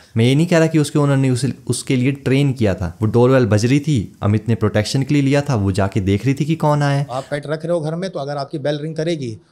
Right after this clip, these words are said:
Speaker 2: तो वो रिस्पॉन्ड करेगा। आपके घर में कोई, अ, स्ट्रेंजर आएगा या दिखेगा, तो वो रिस्पॉन्ड करेगा। हो सकता है सुबह बेल बजी हो या सुबह कोई आया हो।
Speaker 1: तो ये, according to me, एक इशू है। देखो, अगर वो घर आपका नहीं, आपके डॉग का है,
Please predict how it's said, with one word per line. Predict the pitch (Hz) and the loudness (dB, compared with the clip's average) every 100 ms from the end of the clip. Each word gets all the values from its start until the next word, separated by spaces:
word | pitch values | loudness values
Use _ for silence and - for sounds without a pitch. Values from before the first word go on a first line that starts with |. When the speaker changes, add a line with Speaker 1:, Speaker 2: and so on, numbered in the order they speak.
| _ | _
Speaker 2:
तो | 175 | -6
वो | 170 | -4
रिस्पॉन्ड | 180 170 165 165 | -4 -6 -6 -6
करेगा। | 139 131 113 110 - | -4 -6 -6 -12 -6
आपके | 135 - 143 | -6 -4 -6
घर | 139 | -6
में | 156 165 | -6 -4
कोई, | 165 170 165 170 _ _ | -4 -6 -10 -16 _ _
अ, | 135 127 | -12 -10
स्ट्रेंजर | - 147 147 170 | -6 -4 0 0
आएगा | 156 165 165 | 0 -2 -4
या | 165 147 | -4 -6
दिखेगा, | 131 160 143 147 | -4 -4 -4 -6
तो | 180 160 143 | -8 -8 -6
वो | 170 165 - - | -6 -8 -14 -20
रिस्पॉन्ड | - 120 - 151 156 | -20 -18 -12 -10 -6
करेगा। | 139 120 | -6 -4
हो | 127 170 | -4 -4
सकता | 165 156 | -4 -6
है | 175 | -6
सुबह | 165 160 | -6 -6
बेल | 147 156 | -6 -6
बजी | 151 151 | -6 -6
हो | 156 | -6
या | 151 | -8
सुबह | 147 147 | -10 -10
कोई | 151 143 | -8 -8
आया | 139 | -8
हो। | 143 147 - - | -8 -10 -14 -6
Speaker 1:
तो | 135 | -2
ये, | 104 127 190 196 101 95 - - | 2 2 2 0 -6 -10 -10 -8
according | - 135 175 196 | 0 2 4 2
to | 180 | 2
me, | 131 147 - _ _ _ _ _ _ _ _ - - - | 2 0 -6 _ _ _ _ _ _ _ _ -18 -18 -4
एक | 143 143 | -4 -2
इशू | 107 110 92 | -2 0 0
है। | 95 104 | -2 -4
देखो, | 120 196 208 - - | -2 2 0 0 0
अगर | 117 165 | 0 2
वो | 185 | 2
घर | 135 110 131 87 | 4 2 2 0
आपका | 120 143 - 202 | 2 2 2 2
नहीं, | 185 202 | 4 4
आपके | 180 170 - | 2 0 -2
डॉग | 104 104 120 | 2 2 2
का | 110 | 0
है, | 90 | -2